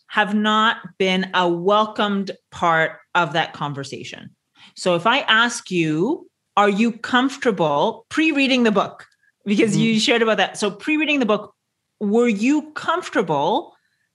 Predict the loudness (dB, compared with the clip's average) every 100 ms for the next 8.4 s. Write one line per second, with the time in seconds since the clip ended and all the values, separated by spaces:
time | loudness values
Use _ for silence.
0 | _ 0 2 2 -2 -4 0 0 2 2
1 | 2 0 0 0 0 -2 0 -2 -4 _
2 | _ _ -2 -2 -2 -12 -14 -18 -20 _
3 | _ _ _ _ _ _ _ _ _ _
4 | 0 2 2 0 -6 -16 _ _ _ _
5 | -20 -20 -20 -20 -6 2 4 4 2 2
6 | 2 0 0 -2 0 0 2 0 -2 0
7 | 2 2 -2 -14 _ -8 0 2 2 2
8 | 0 0 -2 -6